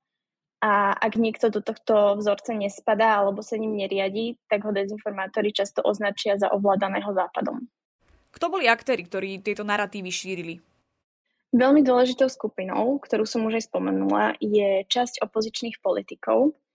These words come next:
Speaker 1: A tým, že za našimi hranicami začala vojna, ktorá má svoje no-, dôsledky aj na Slovensku,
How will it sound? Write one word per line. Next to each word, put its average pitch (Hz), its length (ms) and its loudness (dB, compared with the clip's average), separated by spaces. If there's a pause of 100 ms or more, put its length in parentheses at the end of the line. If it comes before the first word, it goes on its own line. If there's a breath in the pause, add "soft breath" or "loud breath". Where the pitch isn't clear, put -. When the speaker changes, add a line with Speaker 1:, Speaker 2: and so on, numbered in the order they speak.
(720 soft breath)
Speaker 1:
A 226 80 -2
tým, 269 240 6
že 240 480 6
za 240 160 0
našimi 247 480 2
hranicami 233 600 0
začala 220 320 0
vojna, 208 580 0
ktorá 208 380 0
má 196 340 0
svoje 202 240 -4
no-, 190 160 -8
dôsledky 214 560 -2
aj 214 60 -2
na 190 100 0
Slovensku, 247 720 2